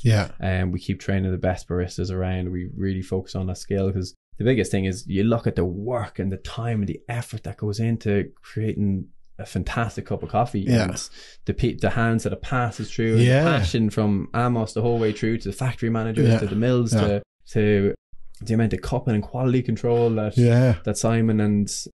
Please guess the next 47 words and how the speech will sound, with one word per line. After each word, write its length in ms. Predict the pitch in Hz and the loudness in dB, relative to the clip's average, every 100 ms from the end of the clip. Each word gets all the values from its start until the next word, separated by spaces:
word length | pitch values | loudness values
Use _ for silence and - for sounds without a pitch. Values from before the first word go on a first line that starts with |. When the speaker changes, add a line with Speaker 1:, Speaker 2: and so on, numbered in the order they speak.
| - | -8
Speaker 2:
the 100 | - | -6
team 240 | - 107 | 0 2
in 80 | 95 | 2
Dormans 400 | 101 113 113 107 | 2 2 2 2
do 400 | 110 104 104 98 95 | 2 2 2 0 -2
with 120 | 98 | -2
Kennedy 440 | 104 113 110 101 | 0 0 0 0
is 420 | 101 95 - - - | -2 -6 -8 -12 -10
phenomenal. 720 | - 98 110 117 131 113 92 113 | -6 -4 -4 -2 0 0 0 0
Speaker 1:
Yeah. 240 | 107 90 - - | 2 0 -4 -2
Speaker 2:
And 120 | 113 | 2
then 100 | 107 | 2
it 40 | |
gets 220 | 101 - - - - | 0 -4 -10 -18 -8
quality 280 | 123 120 104 | -2 0 0
checked 240 | 107 - | 0 -2
again 240 | - 107 104 | -4 -2 -2
by 80 | 92 | -4
Sam, 540 | - 127 127 127 120 | -6 -6 -4 -2 0
and 100 | 104 | 2
then 80 | 101 | 0
it 40 | |
has 180 | 98 98 | -2 -4
to 80 | - | -6
go 60 | - | 0
through 160 | 104 | 2
that, 240 | 117 127 113 | 4 2 2
and 100 | 107 | 2
then 60 | |
Speaker 1:
Yeah. 100 | 104 | 2
Speaker 2:
it 40 | 95 | 2
goes 200 | 104 - | -2 -4
to 100 | 92 | -6
Victoria, 540 | 98 131 123 120 113 | -4 0 2 4 2
and, 160 | 101 90 - | 2 -2 -8
oh, 320 | 135 143 127 | -2 2 2
the 120 | 104 | 0
whole, 360 | - 190 165 104 - - - - | -4 -2 0 0 -4 -12 -14 -4
the 80 | 151 | 0
whole 200 | 185 156 | 2 2
way. 180 | 101 - - _ - - _ _ - - | 0 -4 -12 _ -20 -20 _ _ -6 2
Speaker 1:
And 80 | 160 | 2
that 100 | 160 | 2
could 80 | |
just 140 | 147 139 | 0 2
get 180 | 139 98 | 2 4
burned. 440 | 156 151 104 - | 4 4 4 2